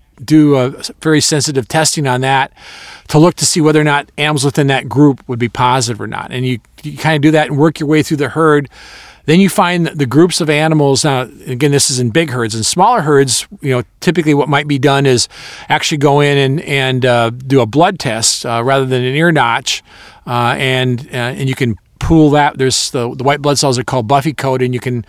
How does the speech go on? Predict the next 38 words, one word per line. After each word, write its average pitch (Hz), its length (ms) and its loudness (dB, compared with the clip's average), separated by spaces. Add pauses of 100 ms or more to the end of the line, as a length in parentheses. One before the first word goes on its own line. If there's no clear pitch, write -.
(340)
you 139 100 -6
can 135 140 -2
pool 151 280 4
that. 143 240 2
So - 160 -2
in, 135 200 -2
you 156 60 -10
know, 131 120 -4
may-, 135 200 -2
so 143 140 -2
in, 131 100 0
maybe 135 180 2
in 135 80 2
a 123 60 0
smaller 147 400 2
herd, 131 400 -2
we 127 80 -4
would 123 160 -4
do 127 160 0
that. 127 240 0
But 131 80 -4
in 131 80 -2
a 123 60 -4
bigger 165 260 -2
herd, 139 240 0
typically 139 560 0 (500)
we 135 140 -2
would 127 360 0 (160)
start - 280 0
with 143 140 0
the 139 60 -2
bulk 160 320 2
milk 127 220 -2
testing 120 520 -2 (1000)
and 147 140 0
then 147 160 4
use 151 280 4
that 175 360 0